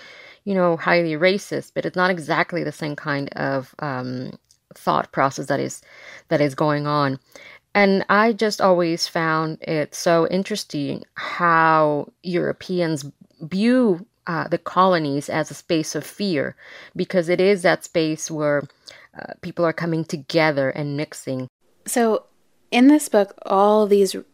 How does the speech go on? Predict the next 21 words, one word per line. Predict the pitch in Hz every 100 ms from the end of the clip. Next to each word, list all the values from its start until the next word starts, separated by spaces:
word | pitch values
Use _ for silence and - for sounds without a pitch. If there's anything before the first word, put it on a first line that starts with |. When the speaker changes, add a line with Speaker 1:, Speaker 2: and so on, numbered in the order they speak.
| _
Speaker 2:
terrible | - - 175 175 170 175
things | 160 165
are | 170
happening, | 165 - 180 165 165 175
and | 175 180
you |
start | 185 - 196
to | - 196
realize | 226 240 190 185
that | 180 175 -
so | - - 196 202
much | 196 196 - -
of | 226
what's | 240 254
happening | 254 269 254
is | 202 190
actually | 180 - 180
a | 160
product | - - 196 151 -
of | 170 185
racism, | 151 - 170 - 180 208